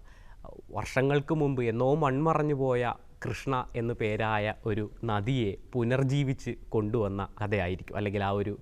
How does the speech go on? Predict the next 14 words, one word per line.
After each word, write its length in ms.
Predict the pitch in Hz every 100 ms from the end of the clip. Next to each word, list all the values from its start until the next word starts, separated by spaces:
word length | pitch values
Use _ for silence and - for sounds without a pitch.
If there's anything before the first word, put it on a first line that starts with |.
| -
കാര്യമായിരിക്കും. 680 | 95 101 87 82 - - - - - - - - - - - - - - - -
ഒരു 200 | 165 180 190 151 - - 131
കവിക്ക് 400 | 131 139 - 117 -
അല്ലെങ്കിൽ 280 | 143 170 165
ഒരു 100 | 170
മനുഷ്യന് 600 | 147 131 135 - 160 117 - 120
എന്താണ് 600 | 117 147 151 135 123 123 -
ചെയ്യാനാകുക, 680 | - 107 110 117 101 107 101 -
അല്ലെങ്കിൽ 300 | 110 113 113
എന്താവണം 920 | 110 110 123 139 139 120 127 139 120 - -
ചെയ്യേണ്ടത് 600 | 110 110 110 104 98 -
എന്നതിൻ്റെയും 600 | 113 107 107 104 117 120
കൂടി 240 | 110 107 101
ഉത്തരമായിരുന്നു 840 | 95 104 101 95 90 92 92